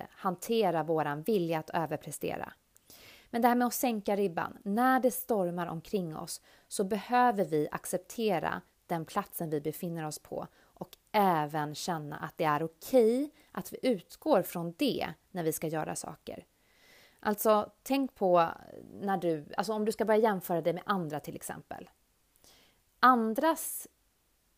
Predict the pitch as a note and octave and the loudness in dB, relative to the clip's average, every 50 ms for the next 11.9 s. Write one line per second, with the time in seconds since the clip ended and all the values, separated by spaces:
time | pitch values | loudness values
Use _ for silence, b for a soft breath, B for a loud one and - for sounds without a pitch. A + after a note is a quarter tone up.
0 | _ _ _ _ _ _ _ - G3+ G3+ - - F3+ E3+ E3 D#3+ D#3+ D#3 D#3 - | _ _ _ _ _ _ _ -6 -6 -6 -4 -2 -2 -2 -2 -2 -4 -6 -8 -10
1 | - _ - E3+ F3 - - E3 - - F3+ F3 E3+ - - D#3+ - _ _ _ | -14 _ -18 -16 -12 -6 -6 -6 -2 0 0 0 0 -2 -4 -10 -18 _ _ _
2 | C4 C#4 C4+ A#3+ A3+ A3+ G#3+ A#3+ C4 C4 B3 - - - - - A3 G3+ G3 F#3 | 6 6 6 4 2 -2 -2 2 2 2 2 2 -2 -6 -2 0 2 2 4 4
3 | F3+ F3 F3 F3 - - A#3+ A#3 A#3 A3+ B3+ C#4+ - F#3+ D#3+ D3+ - D#3 D#3+ F3+ | 4 4 2 0 0 0 2 2 4 2 2 2 4 2 2 2 0 0 0 0
4 | G3 - - _ F3+ D#3+ - - - - G3 - - F3 E3 D#3+ D3+ D3+ D3+ D3+ | -2 -4 -6 _ -8 -8 -8 -14 -20 -20 -20 -12 -8 -6 -6 -4 -4 -4 -4 -6
5 | - - - G#3+ G#3 G3 G3 - G3 F#3 - G#3 G3 G#3 A3+ C4+ C4+ F#3+ D3+ D#3+ | -8 -6 0 0 2 2 2 0 -2 -2 -2 -2 0 0 0 0 0 -2 -2 -2
6 | D#3+ E3 D#3+ - - - F3+ - - E3+ E3 E3+ E3+ - A3+ D#3 C3+ A#2+ C3 E3+ | -2 -2 -2 -4 -8 -10 -8 -6 -4 -2 -2 0 4 6 6 6 6 2 -2 -8
7 | E3+ D#3 - _ _ - F3 F3+ F3+ E3 D3+ D3 - - D#3 - - - - - | -12 -14 -16 _ _ -6 -4 -4 -4 -4 -6 -6 -6 -8 -8 -8 -6 -6 -6 -4
8 | E3 F3 F3 b b b b b b b b b b b b _ - A#3 A#3 A#3+ | -4 -6 -8 b b b b b b b b b b b b _ -4 0 0 0
9 | A#3 - A3+ G3+ B3+ B3 A3 G#3+ G#3 - - B3+ G3+ F#3 - - - G3+ F#3+ A3+ | 2 2 4 4 4 4 4 2 -2 -2 0 2 2 2 2 0 -4 -4 -2 -2
10 | C4 C4+ B3 A3+ A3 G3+ F#3 F3+ - - - - - F#3 E3+ D#3+ D3+ D3 D3 D3 | -2 -2 -2 -2 -4 -4 -6 -6 -8 -14 -10 -4 -4 -2 -2 -2 -4 -4 -6 -4
11 | C#3+ - - - F3 F3 - G3 E3+ D#3 D3 D3 D3 D3+ D3 D3+ D#3+ | -4 -4 -4 -4 -6 -4 -2 0 0 2 0 0 -2 -2 -4 -6 -6